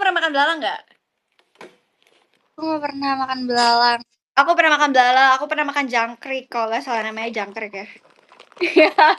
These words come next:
Speaker 1: Jangkrik enak.
Speaker 2: Oke. Karena su-, di Bangkok kan banyak. Tapi kayak untuk melihatnya,
Speaker 1: Iya.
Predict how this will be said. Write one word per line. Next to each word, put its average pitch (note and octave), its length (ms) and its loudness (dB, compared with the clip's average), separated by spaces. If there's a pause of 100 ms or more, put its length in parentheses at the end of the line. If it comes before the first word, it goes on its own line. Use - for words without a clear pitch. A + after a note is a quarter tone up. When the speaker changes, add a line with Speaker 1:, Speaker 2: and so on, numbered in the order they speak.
(920)
Speaker 1:
Jangkrik C#4+ 320 0
enak. D#4 520 0 (960)
Speaker 2:
Oke. C4 160 -4 (1080)
Karena G4 280 6
su-, E4+ 160 -10
di C#4+ 160 -12
Bangkok B3+ 320 2
kan A4 160 -6
banyak. B3 400 -4
Tapi - 500 -20 (260)
kayak D#4 200 2 (240)
untuk D4+ 320 -14
melihatnya, C#4+ 400 -4
Speaker 1:
Iya. B3 300 6